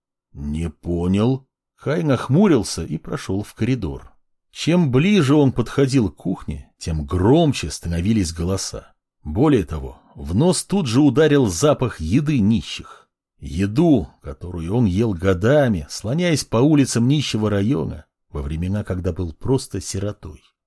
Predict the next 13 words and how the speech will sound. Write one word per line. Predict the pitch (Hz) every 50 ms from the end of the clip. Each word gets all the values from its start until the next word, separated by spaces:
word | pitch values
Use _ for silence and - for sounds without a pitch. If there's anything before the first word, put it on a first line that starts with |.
| _ _ _ -
Без | 117 143 151 123 123
имени, | 160 160 139 113 90 71 65 64 - _ _ _ _ _ _
без | - 82 78 -
статуса | - - - 101 95 87 - - - - - - _ _ _ _ _ _ _ _ _
и | - 139
без | 127 110 90 -
стремления | - - - 104 101 101 98 98 98 92 85 85 85 82
выжить. | 78 76 82 82 71 - - - - - _ _ _ _ _ _ _ _ _ _ -
"Говяжий", | 87 80 78 85 92 101 107 110 107 98 85 76 73 73 67 - - - _ _ _ _ _ _ _
догадался | 107 110 120 127 147 143 123 127 104 95 87 - - 98
он | 90 85
по | - - 107 98
запаху. | 95 90 76 - - - - - -